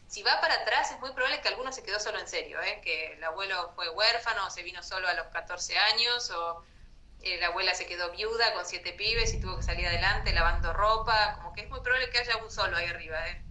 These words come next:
Algún pa-, el padre quedó en el pupilo, porque seguro que alguno anduvo solo de verdad, pero bueno, sea como se haya habido solos de verdad o no,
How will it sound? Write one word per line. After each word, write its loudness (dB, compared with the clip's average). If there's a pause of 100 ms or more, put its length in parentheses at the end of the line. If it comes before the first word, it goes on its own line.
(360)
Algún -6
pa-, 2
el -8
padre 2
quedó -6
en -8
el -12 (280)
pupilo, 2
porque -6 (640)
seguro -2
que 0
alguno 0
anduvo 0
solo -2
de 2
verdad, 2
pero 0
bueno, -2 (800)
sea 0
como 0
se 0
haya 4
habido 2
solos -2 (100)
de -12
verdad 2
o -4
no, -2